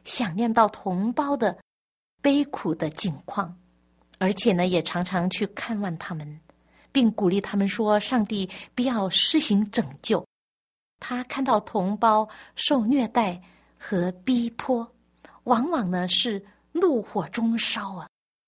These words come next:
他要为他们报仇。有一天，他在外面看见一个埃及人打一个以色列人，他就起来把那个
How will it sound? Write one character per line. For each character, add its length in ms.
他 140
要 100
为 160
他 120
们 180
报 260
仇。 280
有 120
一 80
天， 340
他 180
在 180
外 160
面 320
看 200
见 340
一 100
个 140
埃 240
及 160
人 380
打 300
一 160
个 300
以 160
色 220
列 180
人， 320
他 120
就 280
起 240
来 260
把 160
那 140
个 140